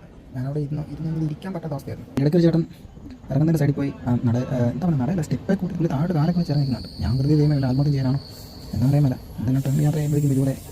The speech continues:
വലിയ അഭ്യാസം ഒന്നും കാണിക്കാതെ യാത്ര ചെയ്യുക. അകത്തെ, അകത്തെ കാര്യം പറയേണ്ട കാര്യമില്ലല്ലോ. മുഖം കഴുകുന്നതിൻ്റെ അവിടെ,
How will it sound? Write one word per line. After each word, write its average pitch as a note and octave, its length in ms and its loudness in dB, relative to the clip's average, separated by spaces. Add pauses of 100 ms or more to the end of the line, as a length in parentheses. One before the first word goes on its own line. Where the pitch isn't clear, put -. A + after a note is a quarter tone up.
(600)
വലിയ B2+ 180 2
അഭ്യാസം D3+ 240 2
ഒന്നും D3 120 4
കാണിക്കാതെ C3 280 0
യാത്ര A#2 160 -4
ചെയ്യുക. A2+ 180 -2 (120)
അകത്തെ, C3 240 -6 (120)
അകത്തെ C#3 240 -10
കാര്യം D#3 180 -4
പറയേണ്ട C#3+ 220 -4
കാര്യമില്ലല്ലോ. B2 320 -6 (640)
മുഖം B2+ 180 -10
കഴുകുന്നതിൻ്റെ C3+ 320 -4
അവിടെ, B2+ 100 -8